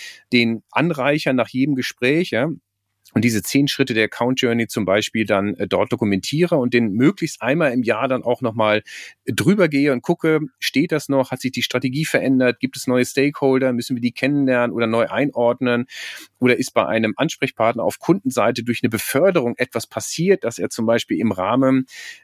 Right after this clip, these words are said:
der Stakeholder-Analyse eine neue Rolle bekommen hat, ne? Also es ist ja auch interessant, ja? Oder auf der anderen Seite, wenn ich dort analysiere, wer ist mein Freund, wer ist mein Feind, wer ist ein Sympathisant, äh,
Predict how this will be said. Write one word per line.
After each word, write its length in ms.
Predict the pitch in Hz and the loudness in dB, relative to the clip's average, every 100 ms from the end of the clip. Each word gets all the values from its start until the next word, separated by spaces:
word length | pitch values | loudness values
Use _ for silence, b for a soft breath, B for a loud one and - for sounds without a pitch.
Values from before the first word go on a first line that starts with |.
| - | -2
der 100 | 107 | 0
Stakeholder-Analyse 1040 | - 135 - 143 139 120 120 117 123 123 | 0 0 0 0 0 0 -2 0 0 0
eine 140 | 113 | -2
neue 260 | 107 110 110 | 0 0 0
Rolle 260 | 98 139 | 2 0
bekommen 460 | 120 87 80 80 71 | 0 -4 -4 -4 -4
hat, 160 | 67 87 | -6 -2
ne? 220 | 113 135 | 0 0
Also 260 | 104 92 | 0 0
es 100 | 90 | -2
ist 220 | 90 101 - | -4 -4 -2
ja 80 | |
auch 160 | 104 120 - | 0 -2 -2
interessant, 540 | 98 92 - 71 80 | -4 -4 -4 -4 -2
ja? 60 | 98 | 0
Oder 260 | 120 - | 2 0
auf 100 | - | 0
der 120 | - | -2
anderen 220 | 98 113 101 | 0 0 2
Seite, 340 | 101 101 95 | 0 0 -2
wenn 80 | 101 | -2
ich 140 | 95 | -2
dort 260 | 98 104 - B B B - | 0 -2 -2 B B B -2
analysiere, 680 | 110 107 104 107 120 107 | 0 0 0 0 0 0
wer 140 | 90 101 | 0 -2
ist 100 | - | 0
mein 140 | 110 | -4
Freund, 600 | - - 92 95 92 95 | -4 -4 0 0 0 0
wer 120 | 98 | 0
ist 140 | 101 - | 0 0
mein 120 | 107 | -6
Feind, 680 | - - 90 98 92 95 - | -4 -4 0 0 0 -2 0
wer 120 | 113 | 0
ist 100 | 117 | 2
ein 80 | 123 | 0
Sympathisant, 1040 | 113 127 117 104 110 90 80 92 95 92 | 0 0 0 -2 -2 -4 -4 -2 -2 -4
äh, 260 | - 95 95 | -2 0 0